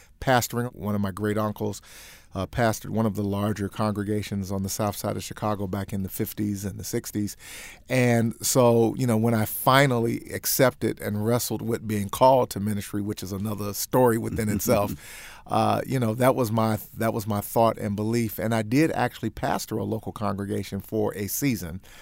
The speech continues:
Speaker 1: Uh, but my, the bulk of my, my ministry career has been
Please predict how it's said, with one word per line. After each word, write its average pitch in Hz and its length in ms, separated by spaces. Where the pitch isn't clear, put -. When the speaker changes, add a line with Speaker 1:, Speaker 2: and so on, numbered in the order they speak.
Speaker 1:
Uh, 113 280
but 113 240
my, 110 400
the 107 100
bulk 123 340
of 107 120
my, 101 360
my 98 360
ministry 113 480
career 120 380
has 107 200
been 101 300